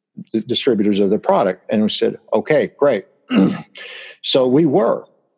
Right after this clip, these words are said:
We got in there and we were selling the heck out of it. Well, at two ninety-nine, three ninety-nine, and four ninety-nine,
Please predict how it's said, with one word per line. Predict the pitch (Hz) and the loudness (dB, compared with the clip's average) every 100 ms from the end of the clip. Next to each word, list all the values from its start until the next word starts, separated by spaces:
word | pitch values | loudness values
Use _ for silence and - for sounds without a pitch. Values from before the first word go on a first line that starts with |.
| _ | _
We | - 143 | 0 2
got | 156 156 143 | 2 2 2
in | 131 | 2
there | 127 123 143 | 2 2 2
and | 120 | 0
we | 135 | 0
were | 160 156 | 2 0
selling | - - 151 160 165 | -2 -2 0 0 0
the | 147 | 0
heck | 165 170 | 0 2
out | 139 113 | 2 2
of | 98 90 | 0 -2
it. | 90 - | -4 -4
Well, | 120 117 127 | -2 0 0
at | 120 110 | -2 0
two | 160 | 2
ninety-nine, | 165 160 156 156 151 | 2 2 2 2 2
three | 151 156 | 2 2
ninety-nine, | 151 151 147 147 147 | 2 2 2 2 2
and | 139 127 | 0 2
four | 170 | 2
ninety-nine, | 208 160 135 120 117 123 156 | 2 2 2 2 2 2 0